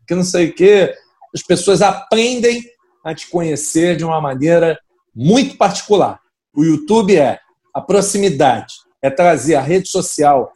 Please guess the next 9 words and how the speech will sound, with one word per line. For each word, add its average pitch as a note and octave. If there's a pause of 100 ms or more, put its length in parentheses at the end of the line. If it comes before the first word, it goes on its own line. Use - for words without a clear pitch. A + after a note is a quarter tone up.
(180)
é G3+
trazer E3+
você G3 (460)
que D#3
tá F#3+
do E3+
outro D#3+
lado F3
assistindo A3+